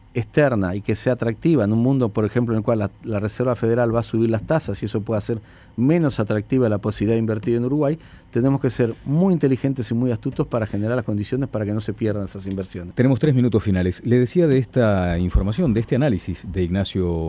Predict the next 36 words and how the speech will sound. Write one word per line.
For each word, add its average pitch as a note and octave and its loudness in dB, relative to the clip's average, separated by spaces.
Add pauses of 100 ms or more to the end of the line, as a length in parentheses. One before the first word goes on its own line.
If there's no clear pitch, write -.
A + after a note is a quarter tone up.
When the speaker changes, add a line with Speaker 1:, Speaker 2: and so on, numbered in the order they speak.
(140)
Speaker 2:
Munyo, A#2 2 (100)
hablando A2+ 2
sobre G#2+ -2
todo C3 0
de E2 -4 (1120)
esa C#3 0
situación G#2 0
vinculada G2 2
a F2+ -6
la F#2 -4
educación. F2 -6
¿Qué F3+ -6
hay G3 -6
que - -10
hacer D#2+ -12
allí, D#2+ -12
Coralo, F2 -6
desde F2 -6
su G#2 -10
punto F#2 -6
de D2 -4
vista? - -12 (240)
Speaker 1:
Bueno, A#2+ 0
primero C3 4
que C#3+ 4
nada, D3 4
comparto A#2 2
los G2 -2
conceptos G2 -2
del, F2+ -6
del E2+ -4
economista G2+ -2
Munyo. D#3 2
Es G2+ -8
una G2 -2
persona G2 -4